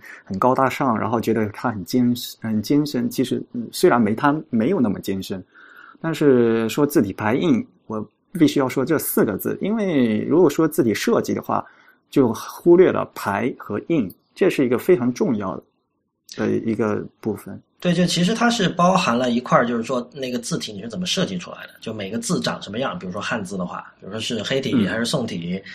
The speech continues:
Speaker 2: 然后笔画有多粗，
Speaker 1: 嗯。
Speaker 2: 就是所谓的磅重嘛。
Speaker 1: 嗯。
Speaker 2: 然后但另一方面也包括就是这个字体被设计出来之后，
Speaker 1: 嗯。
Speaker 2: 你把它排布在一个，
Speaker 1: 嗯。
Speaker 2: 呃，上下左右有固定边界的空间里，
Speaker 1: 嗯。
Speaker 2: 你怎么安排它？
Speaker 1: 嗯。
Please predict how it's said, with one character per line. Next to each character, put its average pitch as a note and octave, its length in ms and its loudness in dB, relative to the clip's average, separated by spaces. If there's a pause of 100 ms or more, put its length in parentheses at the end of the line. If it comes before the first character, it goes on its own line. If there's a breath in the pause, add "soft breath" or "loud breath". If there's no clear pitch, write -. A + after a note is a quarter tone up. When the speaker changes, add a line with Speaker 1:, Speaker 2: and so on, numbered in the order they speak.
(260 loud breath)
Speaker 2:
然 - 20 -16
后 A#2 100 -6
笔 A#2 120 -4
画 C3+ 140 -2
有 A2 80 0
多 C3+ 160 2
粗， E3+ 420 2
Speaker 1:
嗯。 F3 40 0
Speaker 2:
就 A#2+ 160 -6
是 - 40 -8
所 F#2+ 140 -8
谓 G2+ 60 -8
的 A2+ 80 -8
磅 A#2+ 260 0
重 G#2+ 180 0
嘛。 G2 120 -8
Speaker 1:
嗯。 - 100 -20 (300 loud breath)
Speaker 2:
然 A#2+ 120 -2
后 D3 200 4
但 F3 160 6
另 G#3 100 6
一 E3 60 4
方 D#3 120 2
面 C#3+ 120 0
也 G2 140 -4
包 B2+ 200 0
括 C3 220 -2
就 A#2+ 100 -2
是 A#2 80 -6
这 C3 140 -6
个 B2+ 80 -4
字 B2+ 100 -8
体 A2+ 140 -8
被 A#2+ 80 -4
设 D3 160 -4
计 A#2+ 100 -2
出 B2+ 100 -8
来 B2 140 0
之 C#3+ 140 -4
后， - 360 0 (360)
Speaker 1:
嗯。 B2+ 100 -12
Speaker 2:
你 A#2 100 -6
把 A#2 140 -4
它 A#2+ 260 2 (160)
排 G#2+ 360 -2
布 D3+ 200 -2
在 A#2+ 220 2
一 G2+ 220 -6
个， G2+ 380 -2 (120)
Speaker 1:
嗯。 F#2+ 360 -8
Speaker 2:
呃， G2 60 -12
上 C#3+ 240 0
下 C#3+ 160 2
左 G2 220 -6
右 G#2+ 340 -2
有 G2 120 -8
固 D3 200 -6
定 B2+ 200 -4
边 C#3+ 200 -2
界 B2+ 140 2
的 G2+ 80 2
空 E3+ 240 2
间 F3 240 4
里， - 220 -2
Speaker 1:
嗯。 A2 60 -14
Speaker 2:
你 A2 40 -10
怎 G2+ 100 -10
么 F2+ 100 -10
安 C#3+ 180 -4
排 - 160 -4
它？ B2 100 2
Speaker 1:
嗯。 F#2+ 100 -4